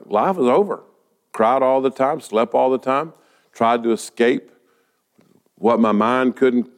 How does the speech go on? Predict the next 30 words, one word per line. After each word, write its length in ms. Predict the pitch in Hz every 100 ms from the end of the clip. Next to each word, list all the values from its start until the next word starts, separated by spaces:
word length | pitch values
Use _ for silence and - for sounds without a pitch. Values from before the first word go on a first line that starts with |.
| _ _
couldn't 240 | - 127 117
figure 500 | - 135 127 117 117
out 220 | 143 -
and 160 | -
couldn't 240 | - 117 113
comprehend. 680 | 110 123 - 104 113 139 -
And 120 | - _ _ _ _ _ _ _ _
so 140 | - -
it 80 |
was 160 | 220 -
terrible. 460 | - 262 151 92 - _ _ _ _ _ _ _ _ _ _ _ _ _ _ _ _ _ _ _ _
And 340 | 107 107 107 104
I, 220 | 98 95 - _ _ _ _ _
I 80 | -
was 120 | 104 113
up 180 | 143
leading 240 | - 120 127
the 80 | 113
singing 420 | 135 165 135 117
one 220 | 113 110
Sunday 340 | - 120 120
night, 320 | 113 117 147 - _ -
uh, 300 | 101 95 90 - _ _ _ _ _ _ _ _ _ _ _ _ _ -
and 180 | 107 104
couldn't 220 | 127 131
get 160 | 127 113
through 100 | 135
the 100 | 127
song 300 | 151 170 170
service. 460 | - 87 - _